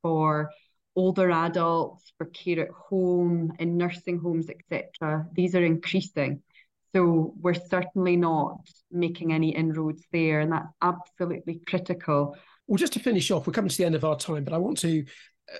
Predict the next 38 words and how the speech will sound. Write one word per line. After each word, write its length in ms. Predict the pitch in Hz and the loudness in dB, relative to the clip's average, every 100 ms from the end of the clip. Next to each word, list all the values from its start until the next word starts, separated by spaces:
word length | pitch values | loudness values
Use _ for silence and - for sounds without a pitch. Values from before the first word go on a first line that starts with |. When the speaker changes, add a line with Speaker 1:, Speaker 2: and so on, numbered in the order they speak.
| - _ - | -18 _ -2
Speaker 2:
put 120 | 339 | 2
you 140 | 269 269 | 4 4
on 80 | |
the 60 | 226 | 2
spot 360 | - 247 180 196 | 0 0 0 2
a 40 | |
little 300 | 185 180 156 | 2 0 -2
bit. 320 | 135 139 - | -4 -4 -4
So, 320 | - 185 180 - | 0 2 2 0
so 140 | - | 0
let's 260 | 190 349 - | 0 0 -2
imagine 500 | 202 196 190 151 151 | -2 0 -2 -2 -2
by 180 | 151 151 | -2 -2
some 420 | - 165 160 139 - _ - | -2 -2 -4 -8 -14 _ -2
very 200 | 277 220 | 0 0
strange 640 | - 190 175 160 135 - _ | 0 2 2 0 -4 -10 _
twist 400 | - 190 170 - | -2 0 0 -2
of 80 | 151 | -6
fate 460 | - 175 147 254 - | -4 -2 -2 -4 -6
that 200 | 165 - | -6 -2
you're 340 | 165 170 160 - - _ - | 0 2 0 -4 -16 _ -8
appointed 520 | 139 202 196 175 156 | -2 0 2 2 0
as 160 | 180 160 | 0 0
a 40 | |
minister 380 | 175 185 - 156 | 0 0 0 -2
in 80 | 143 | -2
the 80 | |
Scottish 380 | 139 170 151 135 | -2 -2 -2 -2
government 440 | 170 147 151 254 - - - _ | -2 -2 -2 -6 -8 -20 -20 _
to 100 | - | -2
make 380 | 175 190 214 208 | 0 2 0 0
a 60 | 165 | -2
step 400 | - 208 202 - | -2 -2 -2 -4
change 640 | - 160 - - - - _ _ _ - | -8 -6 -4 -6 -8 -12 _ _ _ -2
in 340 | 165 156 156 | 0 0 0
sort 160 | 180 160 | -2 -2
of 60 | |
health, 360 | 135 170 147 | 0 -2 -4